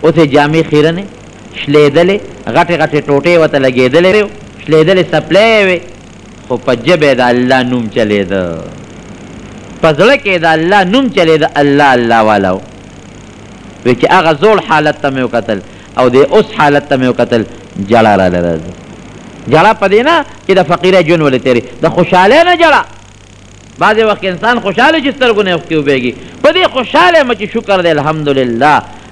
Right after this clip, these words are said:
هغه وخت کې دا مصعب په خشتو جامو نازېده. اوس چې الله ته نږدې شو، په ژبه او زړه کې د الله نوم راغی، اوس یې نه په هغه خشتو جامو پروا شته او نه په هغه خشته شکل پروا شته.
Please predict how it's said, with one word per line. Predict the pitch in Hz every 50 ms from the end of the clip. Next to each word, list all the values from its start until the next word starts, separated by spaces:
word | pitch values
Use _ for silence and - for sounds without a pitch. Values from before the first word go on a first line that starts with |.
| - 175
هغه | 190 175 175 170
وخت | 160 156 - -
کې | 151 151
دا | 165 165
مصعب | 156 143 139 - - 160 156 - -
په | 147 139 -
خشتو | 135 131 127 - - 180 180 170 143
جامو | 143 143 139 139 139 131
نازېده. | 123 120 113 107 95 107 104 92 90 92 82 - - - - - - - - -
اوس | 160 156 - -
چې | 165 147 - 147
الله | 147 147 156 185 214 214
ته | - 180 165 156
نږدې | 151 147 131 143 175 180 165 -
شو، | 156 - -
په | 143 135
ژبه | 143 170 156 151
او | 139 123
زړه | 131 156 165 -
کې | 143 139 131
د | 131 131
الله | 131 135 139 139 135 131
نوم | 127 117 120 120
راغی، | 117 107 104 101 - - - - - -
اوس | 139 151 147
یې | 156 151 147 165
نه | 170 160
په | 156 143
هغه | 135 123 131 135
خشتو | 113 - - 165 165 156 139
جامو | 143 143 147 170 175
پروا | - 175 165 160 160 156
شته | 151 - 147
او | 143
نه | 139 143
په | 139 - 139 131
هغه | 120 117 113
خشته | 127 117 - - 131 127 131
شکل | 120 113 117 107 95 113
پروا | 107 104 104 101 98
شته. | 95 - -